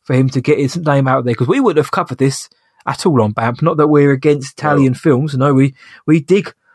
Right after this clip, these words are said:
Speaker 1: international f-, cinema, but I'd never heard of this guy or this film until now.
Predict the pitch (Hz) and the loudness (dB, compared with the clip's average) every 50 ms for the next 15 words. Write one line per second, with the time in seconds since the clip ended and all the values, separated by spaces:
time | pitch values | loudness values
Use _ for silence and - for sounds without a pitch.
0 | _ _ _ - 175 156 139 - 147 147 139 - - 147 135 135 127 - - - | _ _ _ -2 0 0 0 0 0 0 -2 -2 0 2 2 2 2 -2 -6 -8
1 | 151 - - 156 135 127 120 117 113 113 - _ _ _ _ _ _ _ _ _ | -6 -2 0 2 2 2 2 0 -2 -2 -6 _ _ _ _ _ _ _ _ _
2 | - 156 139 143 135 147 156 143 135 120 139 147 131 123 135 135 - - - 139 | -2 0 0 0 0 0 2 2 4 4 4 4 4 2 0 0 0 0 2 2
3 | 135 127 127 123 120 - - - - 120 117 120 120 - - 131 120 127 135 127 | 2 2 2 0 -2 -4 -4 -4 -4 -2 -2 -4 -4 -2 -2 -2 0 0 0 0
4 | 120 110 - | -2 -4 -8